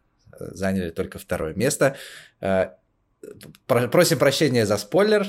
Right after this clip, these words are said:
да, но мы заранее предупреждали, что если вы не смотрели сериал, то поставьте на паузу наш подкаст.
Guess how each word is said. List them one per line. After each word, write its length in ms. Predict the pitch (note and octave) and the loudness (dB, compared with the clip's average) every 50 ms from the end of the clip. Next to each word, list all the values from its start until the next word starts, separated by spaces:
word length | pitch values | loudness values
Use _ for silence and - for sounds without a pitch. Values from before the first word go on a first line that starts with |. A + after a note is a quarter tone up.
| G3 - G#2+ | -8 -12 -4
да, 320 | G#2 F#2+ A2 B2+ B2 - - | -2 0 0 0 0 -2 -6
но 380 | F2+ D#2+ E2 F#2+ A2 A#2 - - - | -14 -10 -8 -6 -4 -4 -6 -8 -12
мы 500 | - - - - C#2+ F2+ G#2+ A#2 A#2 - | -20 -18 -16 -12 -6 -4 -4 -4 -4 -6
заранее 400 | F#2 G2 G2+ G#2+ A#2 A#2 A2 A2 | -4 -2 0 2 2 2 2 0
предупреждали, 640 | G2+ - G#2 F#2+ F#2+ G2 - F#2+ F2+ G2 G#2+ B2+ B2+ G#2 | -2 -2 -4 -4 -4 -4 -4 -8 -2 0 0 0 0 -2
что 260 | - - - E2 E2 | -8 -8 -10 -10 -8
если 480 | E2 D#2+ E2+ E2+ - - F2 E2+ E2 - - - - - - _ _ | -8 -8 -10 -12 -12 -12 -12 -12 -12 -14 -20 -20 -20 -20 -20 _ _
вы 100 | F#2 F#2 | -8 -6
не 80 | F#2 E2 | -6 -6
смотрели 440 | - - E2+ D#2+ F#2+ G2+ A#2 A2+ G2+ | -8 -8 -6 -2 0 0 2 0 0
сериал, 360 | G2 - F#2 F2+ F#2+ G2+ G2 | -2 -4 -2 -2 -2 -2 -2
то 100 | F#2+ E2+ | -6 -8
поставьте 460 | - E2 E2 - - F#2 F#2 - - - | -6 -6 -10 -6 -6 -6 -6 -6 -14 -14
на 120 | F2 E2 | -14 -10
паузу 360 | - E2 E2+ F2 E2+ E2+ E2 | -6 -6 -6 -6 -6 -8 -10
наш 200 | D#2 D#2+ D#2+ - | -8 -8 -10 -6
подкаст. 420 | - E2+ - - D#2+ D2 - - | -8 -8 -6 -6 -8 -8 -8 -10